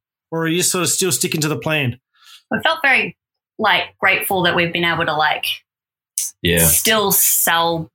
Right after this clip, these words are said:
Speaker 2: be-, like, I think, yeah, we've realised that our business model is, has been quite good for this situation because we can sell online and we can sell to bottle
Speaker 1: Yeah.
Speaker 2: shops and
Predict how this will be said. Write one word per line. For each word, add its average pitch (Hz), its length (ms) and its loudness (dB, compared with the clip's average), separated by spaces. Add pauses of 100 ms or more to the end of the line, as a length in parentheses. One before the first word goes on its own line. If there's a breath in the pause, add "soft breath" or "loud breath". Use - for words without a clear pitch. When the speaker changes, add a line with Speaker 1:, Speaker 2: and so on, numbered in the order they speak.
Speaker 2:
be-, - 220 0
like, 170 240 2
I 185 80 -2
think, 196 300 -2 (360)
yeah, 165 220 2
we've 180 160 0
realised 180 680 0 (1200)
that 175 300 2 (520)
our 202 360 2
business 220 380 2
model 180 380 2
is, - 640 0 (340)
has 185 260 2
been 180 320 0
quite 160 320 -2 (580)
good 170 260 0
for 165 140 0
this - 220 0
situation - 580 0
because 175 220 -2
we 175 100 0
can 165 360 0 (200)
sell 170 300 0
online 151 420 0
and 151 80 0
we 156 120 -2
can 160 120 -2
sell 147 240 0
to - 240 -10
bottle 151 200 0
Speaker 1:
Yeah. - 60 0
Speaker 2:
shops - 460 -4
and 143 260 0